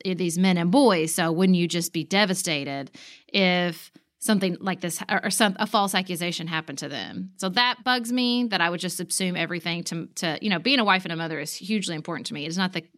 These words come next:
the totality of my identity. The second thing is I don't believe this to be a false accusation, so that just kinda rubs me the wrong way. And the other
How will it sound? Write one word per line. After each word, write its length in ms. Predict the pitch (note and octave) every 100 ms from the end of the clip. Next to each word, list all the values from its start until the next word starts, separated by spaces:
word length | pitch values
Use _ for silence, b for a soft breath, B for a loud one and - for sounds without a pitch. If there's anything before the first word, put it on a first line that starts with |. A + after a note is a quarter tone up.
| -
the 360 | D#3 D3 B2+ b b b b -
totality 480 | G#3 G3+ F3+ D#3+ D3
of 80 |
my 100 | C#3+
identity. 500 | C#3 C#3 C#3 F2+ C3 - _ _
The 80 | B3
second 240 | G4 F4
thing 320 | C#4+ B3+ A#3+
is 400 | A#3+ G#3+ G#3+ G#3
I 60 | F3
don't 160 | D#3+ D3
believe 160 | F3+
this 100 | F3+
to 60 | F#3
be 80 | F3+
a 40 |
false 220 | E3+ D#3+
accusation, 540 | D3+ D#3+ D#3+ D3+ D#3+ D#3+
so 120 | D#3
that 200 | D3 C#3
just 160 | E3+ -
kinda 180 | G3 G3
rubs 180 | G#3+
me 80 | A#3+
the 80 | A#3+
wrong 160 | A#3+ A#3+
way. 340 | A#3 A#3 A#3 B B B B -
And 300 | C#4 C#4+ C#4
the 80 |
other 120 | D#4